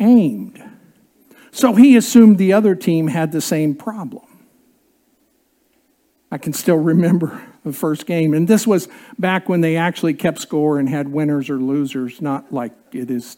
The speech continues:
today. Although if you don't think they keep score, ask any one of the kids playing.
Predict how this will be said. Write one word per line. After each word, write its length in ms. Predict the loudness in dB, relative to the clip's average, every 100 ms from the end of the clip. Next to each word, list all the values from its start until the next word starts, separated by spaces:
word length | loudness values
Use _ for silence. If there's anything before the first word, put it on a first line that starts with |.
| -12
today. 480 | -10 -8 -10 -14 -18 _ _ _ _ _ _ _ _ -6
Although 320 | -2 0 0
if 100 | 0
you 80 | 0
don't 180 | 0 0
think 180 | -2
they 120 | -2 -4
keep 240 | -4 -4
score, 380 | -4 -4 -2 -2
ask 260 | -6 -6
any 180 | -2 0
one 200 | 0 -2
of 60 | -4
the 80 | -8
kids 320 | -10 -10 -12
playing. 580 | -12 -10 -10 -12 -16